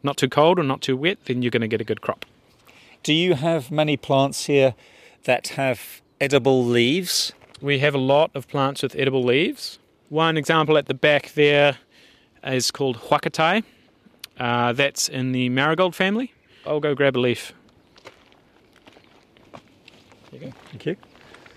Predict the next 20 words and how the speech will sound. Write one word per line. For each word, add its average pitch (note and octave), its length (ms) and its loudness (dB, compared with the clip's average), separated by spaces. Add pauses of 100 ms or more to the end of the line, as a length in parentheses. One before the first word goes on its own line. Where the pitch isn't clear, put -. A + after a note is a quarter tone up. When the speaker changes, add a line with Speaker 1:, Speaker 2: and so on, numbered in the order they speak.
(340)
Speaker 2:
The - 60 -8
first - 600 0
taste C3+ 340 -2
I B2 120 0
get A#2 280 -2
is, - 500 -4
uh, A#2 180 -4
very B2+ 240 0
much A#2+ 260 -6
passion A#2+ 300 -6
fruit, - 280 -10 (500)
but A2+ 260 -6
then D3+ 180 0
it A#2+ 100 -6
quickly - 340 -4
kind A#2+ 160 -2
of A2+ 60 -2
goes B2 300 2
into A#2+ 320 -4 (220)
mint. B2 360 -8